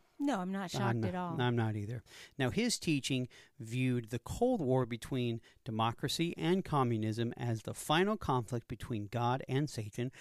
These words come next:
Speaker 2: within the divide of Korea as his primary front line. Now, in nineteen fifty-three, Moon gets divorced from Choi. Hmm, interesting. Divorced. Now, it's been told that Moon had a child with a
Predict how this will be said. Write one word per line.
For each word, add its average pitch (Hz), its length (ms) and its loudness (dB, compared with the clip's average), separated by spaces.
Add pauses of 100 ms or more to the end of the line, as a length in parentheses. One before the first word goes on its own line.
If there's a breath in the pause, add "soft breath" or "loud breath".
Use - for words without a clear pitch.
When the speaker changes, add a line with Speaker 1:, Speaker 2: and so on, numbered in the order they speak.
(120)
Speaker 2:
within 127 540 0
the 117 80 0
divide 117 540 2
of 110 80 -6
Korea 117 420 0
as 113 240 -4
his 107 140 -6 (160)
primary 156 520 2
front - 380 -4
line. 127 380 4 (360 loud breath)
Now, 110 220 0
in 107 80 -4
nineteen 117 480 -2
fifty-three, 175 760 -2
Moon 123 340 0
gets 120 340 -2
divorced 214 480 0
from 190 340 0
Choi. 98 540 -2 (560 soft breath)
Hmm, 151 760 -2 (380)
interesting. 117 720 -4 (140)
Divorced. 120 640 0 (340 loud breath)
Now, 127 200 -2
it's - 160 -6
been 131 240 -2
told 240 500 -2
that 131 260 -2
Moon 190 340 0
had 135 180 -4
a 120 60 -4
child 143 380 -2
with 113 240 -4
a 104 120 -10